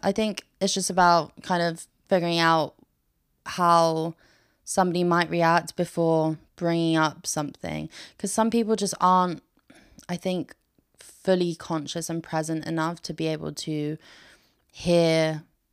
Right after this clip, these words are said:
feedback like that and not take it personally, which is really jarring. Like, my ex was like that. It was really fucking jarring. And, like, you could not, you could not bring up something. 'Cause, like, it would be like,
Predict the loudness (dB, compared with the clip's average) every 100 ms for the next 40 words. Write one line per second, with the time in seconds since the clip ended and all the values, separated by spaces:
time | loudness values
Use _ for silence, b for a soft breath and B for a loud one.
0 | _ -8 -4 -2 -2 -4 -6 -6 -6 -4
1 | -4 -4 -4 -6 -4 -4 -6 -8 -8 -8
2 | -8 -8 -8 -8 -8 -6 -6 -8 b b
3 | b b b -2 0 2 4 4 8 8
4 | 8 6 0 -4 -8 -12 -4 -4 -4 -8
5 | -20 _ _ -4 -2 0 -2 -6 -14 -12
6 | -12 -12 -14 -14 -18 -12 -8 -8 -8 -10
7 | -10 -10 -8 -6 -6 -8 -8 -6 -4 -4
8 | -6 -8 -6 -2 0 2 2 0 _ _
9 | B B B B -10 -6 -2 0 4 4
10 | 2 2 2 2 0 -2 -2 -2 -2 0
11 | 0 -2 -4 -6 -8 -14 _ _ -10 4
12 | 4 4 4 4 6 6 6 6 0